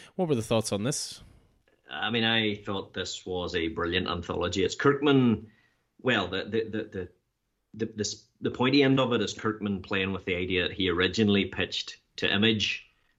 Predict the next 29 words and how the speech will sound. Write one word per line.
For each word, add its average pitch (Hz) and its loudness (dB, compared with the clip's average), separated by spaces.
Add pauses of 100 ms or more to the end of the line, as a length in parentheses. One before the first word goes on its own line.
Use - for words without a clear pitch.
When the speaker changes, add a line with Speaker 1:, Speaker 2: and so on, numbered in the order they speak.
Speaker 2:
uh, 87 -4
which 85 -2
were 90 2
that 90 -2
the 92 -2
zombies 95 2
in 90 -2
The 92 0
Walking 87 -2
Dead 87 0
were 87 0
an 85 0
alien 90 0
<laughs> - -10
plot. 113 0 (340)
You 127 4
know, 117 0
we've 101 0
talked 110 0
about 87 -4
that 87 -6
before. 92 -4 (420)
Um, 101 0 (420)
and 113 0 (480)
it's 139 2
just - -2
good, 131 4
throwaway 135 2
fun. 104 -2